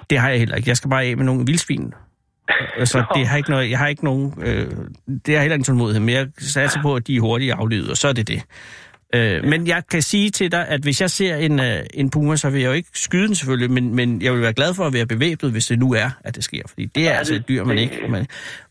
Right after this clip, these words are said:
Speaker 1: var du bange i
Speaker 2: det gør jeg også.
Speaker 1: situationen?
Speaker 2: Jamen, det var jeg jo, fordi min krop, den tænker med det samme, du skal væk.
Speaker 1: Jo, men du sidder dog i en Golf, ikke?
Speaker 2: Så, jo, men altså, jeg går, vi går fra fyrre kilometer i timen til en halvfjerds, måske firs.
Speaker 1: Ja,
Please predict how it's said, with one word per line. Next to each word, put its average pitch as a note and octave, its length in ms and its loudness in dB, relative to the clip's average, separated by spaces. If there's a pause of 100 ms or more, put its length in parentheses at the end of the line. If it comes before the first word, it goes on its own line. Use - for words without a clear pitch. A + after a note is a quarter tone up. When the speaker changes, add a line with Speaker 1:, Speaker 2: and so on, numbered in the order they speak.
Speaker 1:
var C3 100 2
du D#3 200 4
bange C#3+ 240 2
i G#3 40 2
Speaker 2:
det - 80 -2
gør - 40 0
jeg F3+ 60 2
også. D#3 100 0
Speaker 1:
situationen? F3 320 -2 (720)
Speaker 2:
Jamen, A2+ 280 0
det A#2+ 100 2
var A#2 220 0
jeg C#3+ 100 0
jo, A#2+ 200 -2
fordi B2 180 0
min C#3+ 280 2
krop, A#2+ 240 0 (120)
den C3+ 160 -2
tænker C3+ 200 0
med B2 100 0
det G#2+ 80 0
samme, A#2+ 180 -2
du B2 80 -2
skal A2+ 160 0
væk. A2+ 140 2 (340)
Speaker 1:
Jo, D3+ 120 4
men D3 120 2
du A#2+ 100 0
sidder D#3+ 180 2
dog D3 220 2
i C#3+ 40 2
en B2+ 60 0
Golf, C3+ 280 -2
ikke? F3+ 140 0 (420)
Speaker 2:
Så, A#2+ 220 -2 (500)
jo, A2+ 140 4
men A#2 120 2
altså, G2 180 0
jeg B2 320 0
går, D3+ 240 0
vi B2+ 80 0
går D3 260 -2
fra A2+ 100 0 (200)
fyrre C3+ 220 0
kilometer C3+ 300 0
i - 140 -6
timen C3+ 320 0
til A#2 100 2 (100)
en G2 240 -2
halvfjerds, A2+ 800 0
måske A#2+ 320 0 (120)
firs. - 280 0 (840)
Speaker 1:
Ja, A2+ 140 2